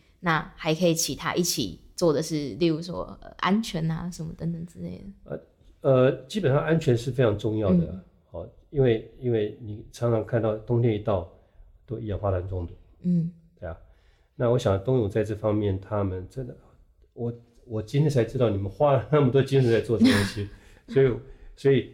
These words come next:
Speaker 2: 你们要多宣传，对啊。
Speaker 1: 是。
Speaker 2: 因为你看我，我从事这个行业那么久了，那是在展览上有看过你们产品，但是还没有办法那么深入。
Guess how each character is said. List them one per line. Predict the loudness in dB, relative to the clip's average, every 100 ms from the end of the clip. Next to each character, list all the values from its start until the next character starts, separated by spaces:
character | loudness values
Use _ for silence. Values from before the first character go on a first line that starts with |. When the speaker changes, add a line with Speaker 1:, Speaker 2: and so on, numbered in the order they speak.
| -4
Speaker 2:
你 | 0
们 | 2
要 | 2
多 | 0
宣 | -2 -4
传， | -4 -8 -12 -20 _ _ _ _
对 | -4
啊。 | -4 -6
Speaker 1:
是。 | -20 2
Speaker 2:
因 | 4
为 | 4 0 -6
你 | 0
看 | 4
我， | 4 2
我 | -2 -6
从 | -2 0
事 | 0
这 |
个 | -2
行 | 0 0
业 |
那 | 2
么 | 0
久 | -2 -8 -10
了， | -14 -20 -20 _ _ _
那 | 0
是 | 0 -2 -2 -4 -18 -20 _
在 | -2 0
展 | 2 2
览 | 2
上 | 2
有 | -2
看 | 0 -4
过 | -2
你 | -6
们 | -8
产 | -10 -10 -8
品， | -6
但 | -6
是 | -6
还 | -4
没 | -2
有 | 0
办 | 0
法 | -2
那 | -4
么 | -6
深 | -6 -6 -6
入。 | -10